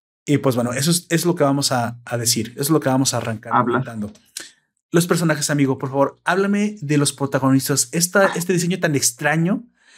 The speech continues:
Speaker 1: que nos recuerda un poquito por el, por los colores y por el chorcito y, y, y la parte de arriba negra como, como si fuera
Speaker 2: A Mickey.
Speaker 1: Exactamente, como si fuera una, un homenaje a Mickey Mouse,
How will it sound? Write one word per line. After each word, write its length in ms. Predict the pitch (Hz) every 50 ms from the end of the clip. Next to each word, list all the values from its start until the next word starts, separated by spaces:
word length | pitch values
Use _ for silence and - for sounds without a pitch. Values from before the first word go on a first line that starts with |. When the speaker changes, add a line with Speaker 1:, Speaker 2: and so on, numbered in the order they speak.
| - - _ _
Speaker 1:
que 140 | - 156 151
nos 160 | 147 143 143
recuerda 280 | 147 143 - 156 170
un 120 | 180 175 175
poquito 440 | 170 165 170 170 175 - 170 - -
por 200 | - 147 139 135
el, 360 | 131 127 127 120 - - - _ _
por 160 | - 139 131
los 160 | 131 127 - -
colores 580 | - 143 139 143 151 156 160 175 180 180 180
y 80 | 156 147
por 240 | - - 139 131 131
el 160 | 127 117 123
chorcito 600 | 120 131 127 117 - - 156 151 151 - 165 156
y, 280 | 147 139 127 120 120 120 - - - - - - - _ -
y, 400 | 147 139 131 131 127 127 113 120
y 60 | 123 139
la 160 | 135 127 -
parte 220 | 143 143 143 170
de 80 | 160 151
arriba 280 | 143 151 151 151 156
negra 560 | 156 156 151 147 151 156 160 175 175 175 - _
como, 640 | - 143 135 131 131 127 127 127 120 113 107 - - _ _
como 180 | - 143 139 135
si 120 | 131 135
fuera 600 | 127 - - 151 147 151 151 151 151 147 143 135
Speaker 2:
A 80 | 127 127
Mickey. 440 | 139 147 143 - 170 151 135 - - _ _ - - - - _ _ _ _ -
Speaker 1:
Exactamente, 520 | 170 170 185 175 185 190 180 175 175 175
como 200 | 170 170 156 151
si 140 | 143 - 156
fuera 300 | - - 190 196 196 196
una, 520 | 196 196 202 208 214 214 214 208 208 - - _ _ _ _ _ -
un 100 | 160 180 196
homenaje 500 | 196 180 160 147 156 165 165 - 196 175
a 20 |
Mickey 260 | 170 175 175 175 180
Mouse, 400 | 165 170 208 277 - - - _